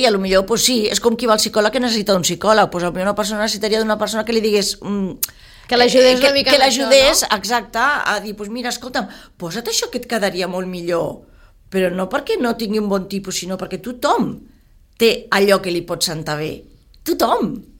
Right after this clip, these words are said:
Speaker 1: tothom.
Speaker 2: Clar.
Speaker 1: Jo, jo a vegades, jo no,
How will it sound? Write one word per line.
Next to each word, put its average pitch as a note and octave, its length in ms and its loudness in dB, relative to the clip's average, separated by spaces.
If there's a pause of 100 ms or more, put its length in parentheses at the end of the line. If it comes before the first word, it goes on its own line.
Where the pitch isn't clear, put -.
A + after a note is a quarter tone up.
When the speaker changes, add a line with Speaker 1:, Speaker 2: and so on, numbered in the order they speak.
(280)
Speaker 1:
tothom. D4 400 -8 (320)
Speaker 2:
Clar. - 240 -8
Speaker 1:
Jo, B3 160 4
jo C#4+ 160 4
a A#4+ 80 0
vegades, F4 320 -4 (180)
jo A3+ 220 0
no, B4+ 60 -2